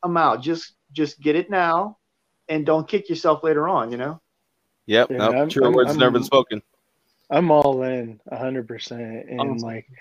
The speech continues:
Speaker 1: I
Speaker 3: Matt, I
Speaker 1: appreciate it.
Speaker 3: think you said it, the same thing, right? Like, you're all
Speaker 2: Yeah,
Speaker 3: in.
Speaker 2: dude. Uh, just 'cause they're so unique. Like, there's nothing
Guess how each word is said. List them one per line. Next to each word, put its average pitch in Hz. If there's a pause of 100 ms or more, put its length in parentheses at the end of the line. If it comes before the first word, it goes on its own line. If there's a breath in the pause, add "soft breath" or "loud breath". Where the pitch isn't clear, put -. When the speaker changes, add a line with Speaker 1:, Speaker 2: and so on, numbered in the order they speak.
(260 loud breath)
Speaker 1:
I 135
Speaker 3:
Matt, 151
I 139
Speaker 1:
appreciate -
it. -
Speaker 3:
think 151
you 143
said 143
it, 139
the 139
same 139
thing, 135
right? 123
Like, 123
you're 123
all 120
Speaker 2:
Yeah, 110
Speaker 3:
in. -
Speaker 2:
dude. 110 (280 soft breath)
Uh, 127
just 147
'cause 208
they're 160
so 185
unique. 110
Like, 98
there's 113
nothing 120